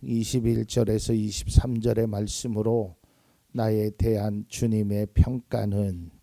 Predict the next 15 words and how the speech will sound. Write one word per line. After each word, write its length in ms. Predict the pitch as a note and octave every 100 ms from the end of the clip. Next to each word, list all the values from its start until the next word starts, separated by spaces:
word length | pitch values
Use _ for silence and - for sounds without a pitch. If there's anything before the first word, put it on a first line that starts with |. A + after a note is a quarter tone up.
| _ _ _ _ _ B2
이 100 | A2
제목의 500 | - A2+ G#2 G2 G#2
말씀으로 840 | G2+ G2+ - A2 G2+ A2 A2+ - _ _ _ _ _
함께 380 | B2+ A2+ B2 G#2+
은혜를 540 | G#2+ G#2+ G#2+ G#2+ G#2+
나누고자 600 | G#2+ G2+ G#2 G#2 G2 F#2+
합니다. 520 | A2 G2 G2+ G2+ F2 - _ _ _ _ _ _ - - _ _ -
아, 120 | A2+
예전에 840 | A2+ B2 A#2+ B2+ C3 B2 A#2 F#2+ G2+
티비에서 960 | - D#3+ C3+ C3 A2+ G2 A2+ G2+ G2+ C3 - _ _ _ _ _ _ _ _ B2+
유행했던 1000 | A#2+ B2 B2+ B2 A2+ G#2+ - A2+ A2 G#2+
프로그램이 580 | B2+ C#3 B2+ B2 A2 G#2+
있는데 680 | F#2 G2 F#2+ A2+ A#2 G#2 D2+ _ _ _ _ _ _ _ _ _ _ _ -
그것이 400 | A#2 A2+ - A#2
어떤 580 | F#2+ - A#2 G#2+ G#2+